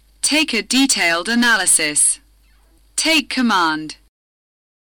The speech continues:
Take complete command. Take time. Take unnecessary time.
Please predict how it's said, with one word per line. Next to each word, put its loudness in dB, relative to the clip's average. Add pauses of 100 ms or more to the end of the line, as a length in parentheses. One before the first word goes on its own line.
(500)
Take 0
complete -2
command. 0 (420)
Take 0
time. -2 (1400)
Take 0
unnecessary 2
time. -2